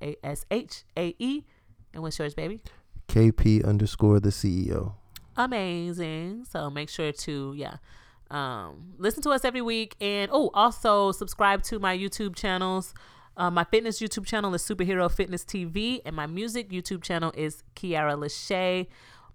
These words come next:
Speaker 1: Make sure to sign up to our online gym, if you can move dot com. You get a free seven-day trial.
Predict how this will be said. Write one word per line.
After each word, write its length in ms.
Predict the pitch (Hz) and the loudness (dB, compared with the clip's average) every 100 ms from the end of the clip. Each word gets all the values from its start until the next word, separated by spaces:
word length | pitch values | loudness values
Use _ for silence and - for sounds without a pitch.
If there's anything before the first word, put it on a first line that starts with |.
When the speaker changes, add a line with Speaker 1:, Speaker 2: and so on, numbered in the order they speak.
| - | -8
Speaker 1:
Make 180 | 175 170 | -4 -4
sure 300 | - 180 175 | 0 2 2
to 320 | - - 180 | 0 -2 0
sign 300 | - 180 175 | 0 0 2
up 180 | 175 175 | 0 -4
to 200 | - 175 | -2 -2
our 400 | - 156 151 143 | 4 6 6 4
online 480 | - 165 165 156 160 | 2 0 0 -2 -2
gym, 440 | 143 156 175 208 - | -4 -2 0 -2 -2
if 220 | 180 - | 2 2
you 80 | 175 | 2
can 180 | - 165 | -4 -4
move 260 | 165 156 | -6 -4
dot 200 | 156 - | -4 -4
com. 260 | - 170 185 | -4 -4 -4
You 60 | |
get 100 | 170 | -4
a 60 | 147 | -6
free 240 | - 180 | -4 -4
seven-day 480 | - 175 165 156 147 | -2 -2 -4 -4 -6
trial. 800 | 143 - 185 180 180 185 208 247 | -6 0 4 4 4 2 0 -2